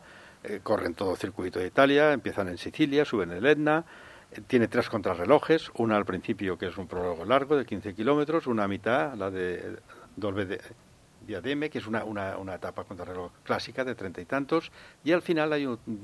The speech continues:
una contrarreloj de quince kilómetros que puede decidir por segundos. Veo que hay ocho, hay ocho etapas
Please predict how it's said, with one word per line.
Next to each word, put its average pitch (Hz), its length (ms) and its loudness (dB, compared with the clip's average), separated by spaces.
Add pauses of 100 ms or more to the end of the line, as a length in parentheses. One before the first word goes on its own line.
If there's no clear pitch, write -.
(120)
una 98 440 -4
contrarreloj 101 380 -4
de 101 100 -4
quince 98 260 -8
kilómetros 95 480 -10 (480)
que 113 120 -4
puede 117 240 0
decidir 87 480 -8 (180)
por 85 140 -10
segundos. - 480 -12 (420)
Veo 127 340 2
que 123 120 4
hay 113 180 2
ocho, 123 560 2 (220)
hay 139 160 2
ocho 143 240 4
etapas 104 500 0